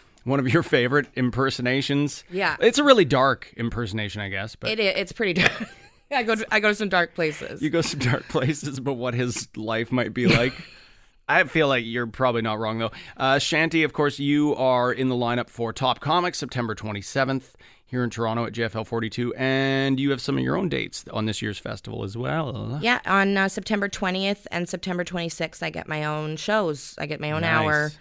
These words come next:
Speaker 2: I'm one of the forty-two faces.
Speaker 1: And where can we see you?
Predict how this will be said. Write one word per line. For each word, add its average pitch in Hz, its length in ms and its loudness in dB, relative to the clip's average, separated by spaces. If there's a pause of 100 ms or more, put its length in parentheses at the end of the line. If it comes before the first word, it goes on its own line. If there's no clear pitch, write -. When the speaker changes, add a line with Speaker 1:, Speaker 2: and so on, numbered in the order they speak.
(320)
Speaker 2:
I'm 156 220 -2
one 165 120 0
of 160 140 -2
the 165 140 -4
forty-two 165 560 -2
faces. - 840 -8
Speaker 1:
And 131 140 2
where 127 120 4
can 131 120 -2
we 123 100 2
see 131 260 0
you? 104 200 -2